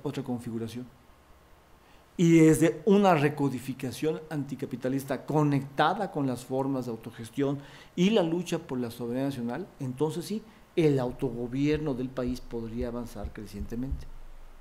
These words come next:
Construir la autogestión aquí o allá, pero en medio de un proyecto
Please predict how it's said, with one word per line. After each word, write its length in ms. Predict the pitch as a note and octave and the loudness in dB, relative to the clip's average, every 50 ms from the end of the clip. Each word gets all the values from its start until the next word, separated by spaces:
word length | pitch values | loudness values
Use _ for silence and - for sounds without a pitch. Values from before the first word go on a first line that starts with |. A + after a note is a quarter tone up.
| - - - - - - - - - - - | -20 -20 -20 -20 -20 -20 -20 -20 -20 -10 -4
Construir 400 | - D#3 D3+ C3+ - E3+ E3+ D#3+ | 0 0 0 4 6 6 6 6
la 60 | D#3 | 6
autogestión 500 | D3 D3+ - A2 A#2 A#2 - - E3+ E3+ | 4 2 -2 -8 -10 -8 -4 -2 0 0
aquí 380 | E3 E3+ D#3 D#3+ E3 E3+ F3 - - - - _ _ - - | 0 0 0 -2 -2 -2 -4 -10 -14 -20 -20 _ _ -16 -8
o 200 | - A#2 C#3 D3+ | -4 0 0 2
allá, 400 | E3 D#3 C3+ D3 C#3+ C3+ C#3 C#3+ C#3 - - - _ _ - - _ _ - - _ | 2 2 2 2 0 0 0 -6 -10 -14 -20 -20 _ _ -20 -20 _ _ -20 -14 _
pero 160 | - D3+ D3 D3 | 0 2 2 4
en 80 | D3 | 4
medio 160 | D3 D3+ D3+ | 4 2 2
de 80 | C#3 D3 | 2 0
un 120 | D3 C#3 | -2 -4
proyecto 680 | C#3+ - D3+ C#3 C#3 B2+ A#2+ C#3+ C3+ C#3 - - C3 | -4 -4 -2 -2 -2 -2 -2 -2 -4 -4 -4 -6 -8